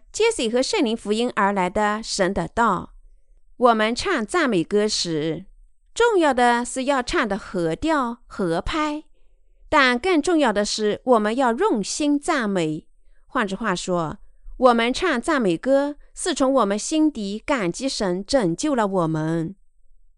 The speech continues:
在天上赐给我们属灵的所有福气。我们侍奉主所做的一切工作，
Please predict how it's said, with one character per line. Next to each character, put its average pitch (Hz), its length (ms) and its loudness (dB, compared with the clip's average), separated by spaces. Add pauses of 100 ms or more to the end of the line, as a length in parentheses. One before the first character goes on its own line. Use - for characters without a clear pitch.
(140)
在 302 180 2
天 349 300 0
上 359 240 0
赐 311 180 -4
给 247 100 2
我 233 200 2
们 180 120 0
属 214 320 -2
灵 175 200 0
的 233 200 0
所 208 280 -2
有 220 120 -2
福 156 360 -10
气。 - 420 -8 (720)
我 277 140 6
们 285 140 4
侍 381 220 -2
奉 330 180 0
主 240 260 2
所 240 260 0
做 302 160 -4
的 226 80 -2
一 190 160 -8
切 320 260 -2
工 240 260 0
作， 247 380 -2